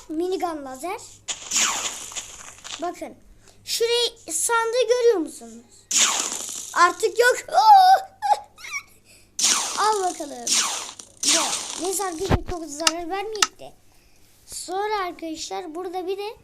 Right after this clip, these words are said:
hmm, bir de şöyle bir şey var. Ama arkadaşlar inner rom. Yani buna tıklarsanız ne olur? Bakın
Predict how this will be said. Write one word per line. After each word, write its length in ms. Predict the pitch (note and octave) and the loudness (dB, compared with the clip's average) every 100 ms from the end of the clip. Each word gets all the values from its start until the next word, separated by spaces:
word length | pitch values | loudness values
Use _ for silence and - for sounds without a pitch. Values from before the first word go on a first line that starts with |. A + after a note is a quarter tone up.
| - | -20
hmm, 540 | B3+ B3 A#3+ B3 C4 C4 _ _ _ _ _ _ _ _ _ _ _ - C4+ | -16 -14 -12 -14 -16 -20 _ _ _ _ _ _ _ _ _ _ _ -10 -4
bir 120 | F#4 | 0
de 100 | G4+ | 0
şöyle 440 | - G#4 A4 G#4 | -2 0 0 0
bir 60 | D#4+ | -2
şey 280 | - D#4+ D#4+ | -6 -6 -6
var. 180 | G#4+ - _ | -6 -8 _
Ama 260 | E4 G#4 A4+ | -6 -4 -4
arkadaşlar 600 | G#4 F4 F4 E4 - G4 G4+ _ | -4 2 2 2 -6 -12 -12 _
inner 440 | F4+ F#4 F4+ D4+ C4 | -10 -8 -8 -10 -14
rom. 300 | C4 C#4 E4+ - _ - D#4+ | -16 -16 -16 -18 _ -16 -4
Yani 340 | G#4 G#4+ G4 | 0 0 0
buna 300 | G#4+ A4+ - | -2 -4 -6
tıklarsanız 880 | - A4 A#4 B4 G#4 G#4+ F#4+ G4 F#4+ | -8 -6 -2 -4 -4 -4 -4 -6 -8
ne 100 | E4 | -6
olur? 340 | F#4 F4 E4 F4+ - - - - - - - - - - - _ _ - - - - - - - - - - - - - - - - - - - - - - - - - - - - | -4 -6 -10 -14 -20 -20 -20 -20 -20 -20 -20 -20 -20 -20 -20 _ _ -20 -20 -20 -20 -20 -20 -20 -20 -20 -20 -20 -20 -20 -20 -20 -20 -20 -20 -20 -20 -20 -20 -20 -20 -20 -20 -20 -4
Bakın 340 | D4 G#4 A#4+ | 2 2 2